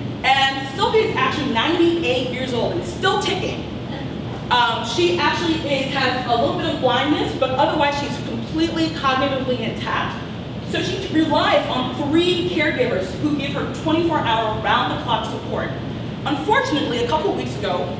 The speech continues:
one of Sylvia's caregivers, who was very inexperienced, very new, very much like I was when I was starting my nanny job, um, put her incontinence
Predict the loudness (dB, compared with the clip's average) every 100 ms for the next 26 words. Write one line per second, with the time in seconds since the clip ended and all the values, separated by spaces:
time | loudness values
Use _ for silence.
0 | -6 -8 2 2 4 2 0 0 2 0
1 | 0 0 0 0 0 0 -2 -4 -6 -4
2 | -2 -2 2 2 2 2 0 -2 -2 -2
3 | -2 -4 0 2 4 2 0 -2 0 2
4 | 2 0 2 2 0 0 2 2 2 0
5 | -2 -2 0 0 0 -2 -2 0 0 -2
6 | -4 -4 -2 -2 -2 -4 -6 -8 -8 -8
7 | -2 0 0 -2 -2 -2 -2 0 0 0
8 | 0 0 0 2 -2